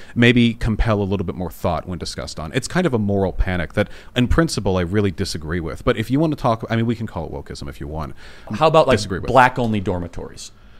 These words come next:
Speaker 1: Generally not a fan. I think that, I
Speaker 2: Okay.
Speaker 1: don't think they're, like, explicitly harmful in the same way that traditional segregation is, but I also think that it incentivizes bad types of socialization,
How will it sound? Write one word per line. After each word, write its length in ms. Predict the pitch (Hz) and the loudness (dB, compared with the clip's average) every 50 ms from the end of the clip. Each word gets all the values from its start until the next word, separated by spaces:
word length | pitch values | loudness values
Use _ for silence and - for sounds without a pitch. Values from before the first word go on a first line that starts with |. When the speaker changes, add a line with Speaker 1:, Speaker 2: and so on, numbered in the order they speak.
| - - - - - - | -20 -20 -20 -20 -16 -6
Speaker 1:
Generally 480 | 98 101 117 127 127 127 127 123 117 | 2 6 6 8 8 6 6 4 4
not 180 | 110 104 98 95 | 4 4 2 2
a 40 | 95 | 0
fan. 400 | - - 98 82 78 76 80 - - - | -2 -2 -4 -4 -4 -6 -8 -8 0 4
I 100 | 127 131 | 4 4
think 220 | - 170 175 151 | 6 4 2 4
that, 160 | - 151 139 - - | 4 2 2 2 -2
I 40 | - | 0
Speaker 2:
Okay. 80 | - 135 | 2 2
Speaker 1:
don't 160 | 156 175 135 | 2 2 2
think 160 | - 156 139 | -2 -2 0
they're, 100 | - 135 | 0 0
like, 280 | 120 113 107 101 - - - - - - - - - - - - - - - - - - - - - - - | 2 2 2 0 -2 -10 -20 -20 -20 -20 -20 -18 -18 -18 -18 -18 -18 -20 -20 -20 -20 -20 -20 -20 -18 -10 -8
explicitly 640 | 127 - - - - 135 139 135 - 156 - 113 107 | -6 -4 -4 -6 -2 0 0 0 0 0 0 2 0
harmful 580 | 95 - - 98 107 113 120 - 143 139 139 - | 0 2 2 2 2 2 2 2 2 2 2 2
in 100 | - 110 | 0 0
the 60 | 104 | 0
same 280 | 98 - - 110 110 110 | 0 0 2 2 2 2
way 200 | 98 98 98 98 | 2 2 2 2
that 140 | 90 95 92 | 2 0 -4
traditional 480 | - - 95 90 92 - - 107 101 | -4 -4 -4 -2 -2 -4 -2 -4 -4
segregation 600 | - - 101 87 92 85 - 87 90 87 - 98 87 | -2 -2 -2 -2 -2 -4 -4 -4 -4 -4 -4 -6 -4
is, 240 | 73 90 95 104 - | -2 -2 -2 -4 -4
but 120 | - 110 | -2 0
I 60 | 104 | 0
also 240 | 104 110 110 - 120 | 0 0 -2 -2 -4
think 220 | 107 - 110 104 | -4 -4 -6 -4
that 100 | 110 98 | -2 -4
it 140 | 95 - - | -4 -4 -6
incentivizes 960 | - 107 104 90 - - - 104 101 98 - 95 92 90 90 87 92 82 - - | -6 -6 -6 -4 -4 -4 -2 -2 -2 -2 -2 -2 -2 -2 -2 -4 -6 -10 -8 -6
bad 260 | - 87 87 87 - | -4 -2 -2 -2 -4
types 280 | - - 92 85 - - | -6 -6 -6 -6 -6 -10
of 80 | 80 | -10
socialization, 880 | - - 98 90 - - 80 85 82 76 85 87 90 - 131 127 135 | -6 -6 -6 -6 -6 -8 -8 -8 -8 -6 -6 -6 -6 -6 -6 -6 -6